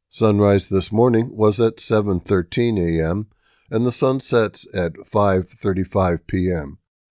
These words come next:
Looking at the stories on the front page of the Courier today, we have these. State error may affect city's tax valuations.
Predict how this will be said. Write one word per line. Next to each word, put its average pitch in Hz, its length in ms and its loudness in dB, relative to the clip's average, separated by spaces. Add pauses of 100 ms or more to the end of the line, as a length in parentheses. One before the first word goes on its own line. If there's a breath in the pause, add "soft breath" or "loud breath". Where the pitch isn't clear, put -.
(100)
Looking 101 360 2
at 92 140 2
the 90 80 -2
stories 98 580 2
on 90 160 -4
the 87 80 -4
front 92 280 -4
page 107 280 0
of 85 80 -6
the 82 80 -4
Courier 80 400 -4
today, 78 440 -8 (460)
we 95 140 -4
have 95 260 0
these. 85 460 -4 (460)
State - 500 -2
error 92 520 0 (300)
may 101 240 2
affect 98 440 -2
city's 87 400 -4
tax 104 400 -6
valuations. 80 920 -6